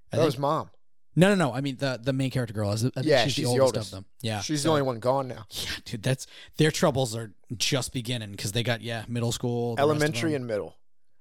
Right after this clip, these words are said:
Speaker 1: It's
Speaker 2: are where
Speaker 1: rough.
Speaker 2: the other ones are going.
Speaker 1: Yep. Yep, that's,
Speaker 2: Yeah,
Speaker 1: that's
Speaker 2: Mom's like,
Speaker 1: clothes
Speaker 2: and she
Speaker 1: every
Speaker 2: just
Speaker 1: year.
Speaker 2: immediately, "I've decided.
Speaker 1: Yeah.
Speaker 2: I'm getting a job."
Speaker 1: That's so sick.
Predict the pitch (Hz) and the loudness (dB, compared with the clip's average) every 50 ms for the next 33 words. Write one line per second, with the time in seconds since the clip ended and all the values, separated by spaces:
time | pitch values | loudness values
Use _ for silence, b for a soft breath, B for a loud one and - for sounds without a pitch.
0 | - - - 110 - 110 117 123 127 123 117 113 110 107 104 107 101 101 98 101 | -16 -12 -10 -10 -6 -4 -2 0 2 0 0 0 -2 -2 -4 -4 -6 -10 -12 -10
1 | - 101 92 87 - - - - - - - 117 120 120 - - - - - - | -8 -8 -8 -8 -10 -14 -18 -20 -14 -6 -4 -2 -2 -2 -4 -10 -18 -20 -20 -20
2 | - - - - - - - - - - - - - 92 - - 104 110 117 123 | -20 -20 -20 -20 -20 -20 -20 -20 -20 -20 -14 -12 -12 -12 -8 -6 -6 -4 -4 -4
3 | 113 104 104 110 123 127 123 120 98 123 123 117 110 110 135 127 120 - - 151 | -4 -4 -4 -2 -2 -2 -2 0 0 2 2 2 0 -2 -4 -2 -2 -2 0 -2
4 | 143 113 107 135 123 104 101 104 104 143 139 139 139 135 135 127 131 123 123 117 | -2 0 0 0 0 0 -2 -4 -4 -2 -2 0 0 2 2 2 0 0 -2 -2
5 | 113 113 104 95 - - - - - - - - - - - 143 151 147 123 123 | -4 -6 -6 -8 -12 -20 -20 -20 -20 -20 -20 -20 -20 2 6 6 6 8 6 2
6 | 104 - 131 110 110 104 - - - - - - - - - - - - - 127 | 2 2 2 2 0 -2 -6 -10 -18 -20 -20 -20 -20 -20 -20 -20 -18 -12 -6 -2
7 | 131 160 139 127 - - - - - - - - 131 147 143 127 131 120 113 104 | 0 0 0 -2 -6 -12 -20 -20 -20 -6 2 4 6 6 6 4 0 -2 -4 -6
8 | 95 95 107 101 95 92 - - - - - - 117 117 - - - 117 98 - | -10 -8 -8 -8 -8 -8 -12 -16 -20 -20 -10 -8 -6 -4 -4 -4 -4 -4 -6 -6
9 | - 95 95 98 - - | -8 -8 -10 -12 -14 -18